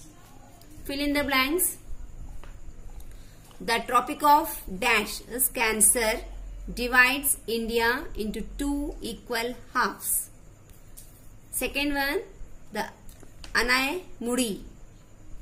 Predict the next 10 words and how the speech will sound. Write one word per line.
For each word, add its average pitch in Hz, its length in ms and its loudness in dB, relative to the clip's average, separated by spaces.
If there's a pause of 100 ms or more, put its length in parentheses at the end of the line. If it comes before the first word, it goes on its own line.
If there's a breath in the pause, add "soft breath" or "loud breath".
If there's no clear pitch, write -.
peak 294 280 0
is 226 180 2
the 208 120 0
highest 262 600 2
peak 254 340 -2
in 208 160 -2
South 220 340 0
India. 208 380 0 (1200)
Third 269 300 2
one, 285 260 2